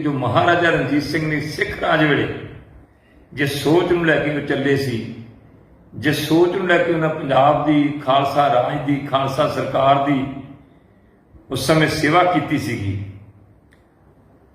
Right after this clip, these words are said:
ਤੇ ਜਿਸ ਤਰ੍ਹਾਂ ਉਹਨਾਂ ਨੇ ਸਮੁੱਚੀ ਖਾਲਸਾ ਸਰਕਾਰ ਦੇ ਵਿੱਚ ਸਾਰਿਆਂ ਦੀ ਇੱਕ ਭਾਈਵਾਲਤਾ, ਇੱਕ ਸਾਂਝੀ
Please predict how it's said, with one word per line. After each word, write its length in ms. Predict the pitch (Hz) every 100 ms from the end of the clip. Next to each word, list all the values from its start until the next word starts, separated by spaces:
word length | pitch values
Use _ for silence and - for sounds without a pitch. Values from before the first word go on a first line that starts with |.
| - - _ _ _ -
ਤੇ 80 | 170
ਜਿਸ 300 | - 156 -
ਤਰ੍ਹਾਂ 240 | 226 -
ਉਹਨਾਂ 240 | 202 214 208
ਨੇ 440 | 196 160 127 - - - - _ _ _ _ - _ _ _
ਸਮੁੱਚੀ 540 | - 151 190 - 208 -
ਖਾਲਸਾ 420 | 143 156 185 185
ਸਰਕਾਰ 460 | 175 170 156 147 147
ਦੇ 60 | 156
ਵਿੱਚ 180 | 156
ਸਾਰਿਆਂ 520 | 156 - 139 147 160 151
ਦੀ 280 | 143 - 131 - - - - _ _ -
ਇੱਕ 200 | 135 - -
ਭਾਈਵਾਲਤਾ, 840 | 113 95 135 151 147 147 147 139
ਇੱਕ 200 | 139 135
ਸਾਂਝੀ 680 | 117 170 208 196 160 147